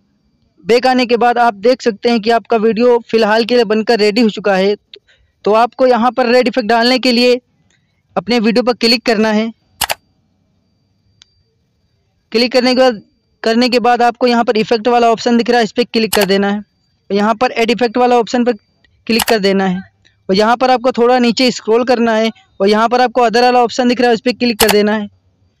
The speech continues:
क्लिक करने के बाद आपको यहाँ पर चैनल remap वाला option दिख रहा है, इस पर क्लिक कर देना है। यहाँ पर standard setting वाले option पर क्लिक कर देना है।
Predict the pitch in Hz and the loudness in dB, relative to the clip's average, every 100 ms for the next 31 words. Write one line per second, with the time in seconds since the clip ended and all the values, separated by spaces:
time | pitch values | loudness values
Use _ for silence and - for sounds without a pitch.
0 | _ _ _ 220 233 254 247 247 247 247 | _ _ _ -4 -2 0 0 0 2 2
1 | 247 240 - 247 226 226 247 247 - _ | 2 0 -2 -2 0 -2 -2 -2 -4 _
2 | - 226 220 240 262 254 _ _ _ - | -4 0 2 2 0 -4 _ _ _ -4
3 | 202 226 240 240 240 220 247 233 240 240 | -2 0 0 2 0 0 -2 0 0 -2
4 | 190 240 - 226 220 202 180 190 190 190 | -2 -6 -4 -4 -2 -2 -2 -2 -2 -6
5 | 175 _ _ _ _ _ _ - 208 226 | -10 _ _ _ _ _ _ -6 -2 0
6 | 247 214 233 233 247 247 233 247 240 240 | 0 0 0 0 0 -2 -2 0 2 0
7 | - 240 240 - 240 233 240 202 220 220 | 0 0 0 0 -2 0 -2 0 0 0
8 | 208 | -4